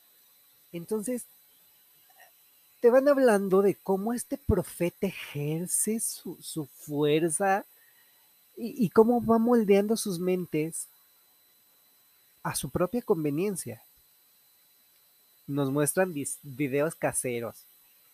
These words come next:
fotografías, nos ponen audios, extractos de programas de televisión donde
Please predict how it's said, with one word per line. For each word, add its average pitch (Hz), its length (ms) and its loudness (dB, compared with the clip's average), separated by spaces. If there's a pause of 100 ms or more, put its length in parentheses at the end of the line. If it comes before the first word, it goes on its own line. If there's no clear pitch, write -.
(260)
fotografías, 127 840 -6
nos 117 140 -10
ponen 175 380 -4
audios, 147 500 -2 (480)
extractos 156 540 -6
de 190 80 -6
programas 139 440 -8
de 170 80 -8
televisión 131 540 -12
donde 185 280 -12